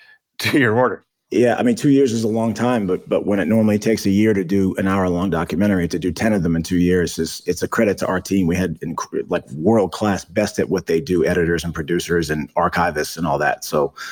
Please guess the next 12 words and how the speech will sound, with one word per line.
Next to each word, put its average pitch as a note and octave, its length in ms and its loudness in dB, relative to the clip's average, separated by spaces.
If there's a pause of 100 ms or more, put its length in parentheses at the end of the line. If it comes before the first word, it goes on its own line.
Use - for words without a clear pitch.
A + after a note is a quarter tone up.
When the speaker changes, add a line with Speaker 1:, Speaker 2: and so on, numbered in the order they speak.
(380)
Speaker 2:
um, D2 360 0 (340)
and E2 220 2
we've F#2 120 2
been E2 140 0
working E2 340 0
nonstop. E2+ 560 0
And F2 100 0
then E2 140 -4
for - 160 -8
them F#2 160 -2
to - 80 -4
say, G2+ 440 2